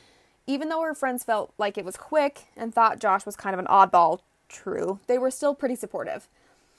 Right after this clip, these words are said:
Josh and Susan got married on April sixth, two thousand one. Now that they'd officially sealed the deal, Josh was up to his old tricks.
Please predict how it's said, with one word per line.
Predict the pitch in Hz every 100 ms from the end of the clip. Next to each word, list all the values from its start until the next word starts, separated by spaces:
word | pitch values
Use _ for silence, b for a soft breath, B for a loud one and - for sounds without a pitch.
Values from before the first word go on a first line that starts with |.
| b b _ _
Josh | - 269 285
and | 277
Susan | 262 233
got | 226 202
married | 214 208 214
on | 196 208
April | 208 214 233
sixth, | 208 196 - _ _
two | -
thousand | 220 196 196
one. | 95 - - _ _ _ _ _ _ _ _ _ _ _ -
Now | 233 330
that | 311
they'd | 320
officially | 285 254 233 226
sealed | 208 214 190
the | 190
deal, | 226 302 440 B B B
Josh | - 294 -
was | 254
up | 233
to | 233
his | 208
old | 185 -
tricks. | 156 - -